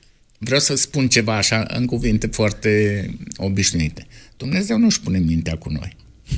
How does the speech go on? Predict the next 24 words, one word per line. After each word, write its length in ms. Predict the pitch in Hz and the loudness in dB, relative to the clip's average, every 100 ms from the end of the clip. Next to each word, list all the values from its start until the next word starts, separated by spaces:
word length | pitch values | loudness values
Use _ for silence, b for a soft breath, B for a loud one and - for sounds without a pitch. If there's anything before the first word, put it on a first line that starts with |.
| - | -4
<laughs> 500 | - - - - - | -4 -8 -10 -20 -20
Dacă 400 | - 127 131 127 | -8 2 2 4
noi 180 | 139 170 | 2 2
ne 120 | 151 | 4
supărăm 500 | 151 147 156 156 151 | 2 2 0 2 4
și 160 | 131 - | 4 2
chiar 180 | - 135 | 0 0
dacă 240 | 135 127 | 0 0
îi 60 | 123 | -2
adresăm 500 | 117 127 123 147 143 | 0 2 2 2 2
niște 380 | 120 113 - 104 | 4 2 0 -4
cuvinte, 720 | 113 113 120 113 117 110 107 B B B B | -2 2 4 4 2 0 -2 B B B B
uh, 480 | 110 113 113 107 104 | 0 2 2 0 0
mai 340 | 101 110 120 | 2 4 4
nepotrivite, 1080 | 110 107 117 107 110 98 98 101 139 156 196 - b b b b - _ _ _ _ _ _ _ | 4 2 2 -2 0 -2 0 0 0 -2 -2 -12 b b b b -20 _ _ _ _ _ _ _
Dumnezeu 440 | - 120 117 117 139 | 0 4 4 2 0
ne 120 | 139 | 0
cunoaște, 560 | 123 131 127 131 - | 0 0 2 2 2
știe 320 | 131 - 120 117 | 0 0 2 2
din 200 | 117 117 | 4 4
ce 140 | 120 | 2
suntem 400 | - 117 120 117 | 2 2 2 0
făcuți, 760 | 120 117 - 120 - - - - - - - - | 0 -4 -2 -4 0 -2 -2 -8 -20 -20 -20 -2
știe, 680 | - - 139 135 127 120 | -2 2 6 6 6 4